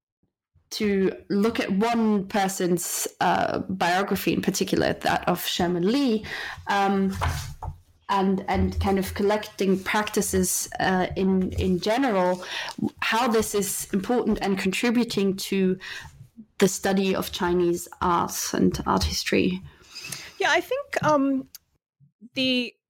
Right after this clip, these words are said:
Speaker 2: the sort of impetus, the initial impetus for this book was really a small set of paintings that Lee collected in the nineteen fifties for Cleveland.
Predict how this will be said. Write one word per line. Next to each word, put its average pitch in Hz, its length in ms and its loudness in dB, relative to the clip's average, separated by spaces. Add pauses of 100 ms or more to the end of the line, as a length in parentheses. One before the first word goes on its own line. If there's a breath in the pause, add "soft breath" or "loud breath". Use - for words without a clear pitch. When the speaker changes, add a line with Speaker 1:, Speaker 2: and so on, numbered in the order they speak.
Speaker 2:
the 226 360 0
sort 466 220 0
of 370 100 -2
impetus, 269 600 2
the 247 160 0
initial 277 360 2
impetus 247 560 0
for - 180 -4
this 202 280 0
book 269 300 0
was 208 240 -2
really 220 380 2
a 202 240 -2
small 214 400 0
set 240 200 -2
of 208 140 0
paintings 196 560 0
that 185 240 2
Lee 175 220 2
collected 180 480 2
in 175 80 2
the 170 60 0
nineteen 165 360 -2
fifties 175 420 -4
for 160 120 -6
Cleveland. 175 680 0